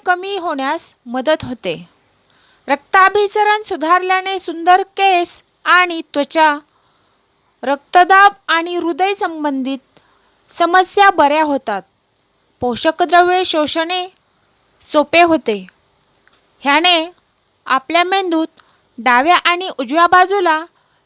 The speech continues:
संतुलनाची भावना निर्माण करू शकते. हे आपली भावनिक स्थिरता वाढवते आणि आपली सर्जनशीलता आणि मानसिक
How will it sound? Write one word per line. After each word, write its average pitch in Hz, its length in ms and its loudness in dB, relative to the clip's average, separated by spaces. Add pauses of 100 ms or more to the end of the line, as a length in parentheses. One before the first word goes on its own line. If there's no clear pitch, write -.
संतुलनाची 403 800 0
भावना 330 420 0
निर्माण 320 460 -2
करू 349 260 0
शकते. 196 500 -8 (760)
हे 226 160 -8
आपली 339 520 2 (420)
भावनिक 254 520 -2
स्थिरता 302 500 0
वाढवते 233 640 0 (600)
आणि 330 460 0 (400)
आपली 285 420 -4
सर्जनशीलता 320 1040 0 (720)
आणि 330 380 -2
मानसिक 277 500 -2